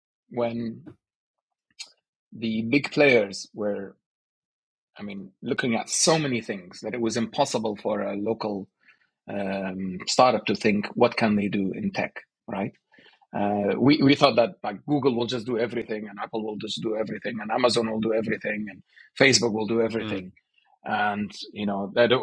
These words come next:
Speaker 1: there was, like, literally everyone at some point, I remember, I mean, you know, in the two thousand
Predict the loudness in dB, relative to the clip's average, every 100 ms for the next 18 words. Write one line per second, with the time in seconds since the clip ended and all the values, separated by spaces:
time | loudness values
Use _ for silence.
0 | 2 4 4 0 -4 -2 -2 0 0 0
1 | 2 2 2 0 -4 -8 _ -6 -4 -2
2 | -4 -2 -2 0 0 0 0 -2 -2 -6
3 | -8 -12 -14 _ _ _ _ -20 -18 -18
4 | -18 _ -20 _ _ -6 -6 -4 -2 0
5 | -2 -4 -10